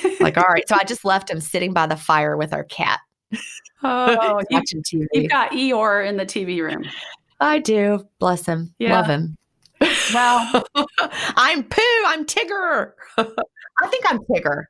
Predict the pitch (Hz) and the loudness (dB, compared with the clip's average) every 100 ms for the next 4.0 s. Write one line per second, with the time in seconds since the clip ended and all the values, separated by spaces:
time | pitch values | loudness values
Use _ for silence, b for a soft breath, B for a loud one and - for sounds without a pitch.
0 | _ 196 - 151 151 147 - B 196 196 | _ -4 -2 -4 -2 -6 -8 B 0 2
1 | 196 208 190 - 165 151 147 147 - 143 | 2 2 2 0 2 2 0 -4 -6 -4
2 | 151 B B B B - 160 151 175 170 | -6 B B B B 0 0 0 0 2
3 | 170 156 156 151 - 160 - 165 175 175 | 2 0 -4 -4 -4 -6 -4 -4 -4 -4